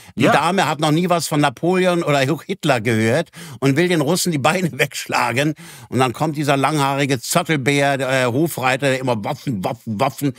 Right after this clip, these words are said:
Speaker 1: rumstammelt. Und es ist von einer derartigen Frivolität.
Speaker 2: Ja, das ist für mich auch Geschichtsvergessen.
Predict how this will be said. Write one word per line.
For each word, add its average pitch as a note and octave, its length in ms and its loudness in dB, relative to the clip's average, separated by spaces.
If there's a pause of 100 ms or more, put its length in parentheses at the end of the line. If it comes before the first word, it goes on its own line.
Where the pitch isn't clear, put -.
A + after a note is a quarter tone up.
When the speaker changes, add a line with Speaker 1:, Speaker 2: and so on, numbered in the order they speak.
(340)
Speaker 1:
rumstammelt. C#3 760 2
Und B2+ 400 0
es C3 180 -2
ist - 380 -4
von C3+ 160 -2
einer C3+ 300 2
derartigen D3 440 -2
Frivolität. D3+ 1080 -2 (420)
Speaker 2:
Ja, D3 140 2
das C#3 120 -2
ist - 40 -6
für D3+ 80 0
mich E3 160 -4
auch - 140 -8
Geschichtsvergessen. - 680 -2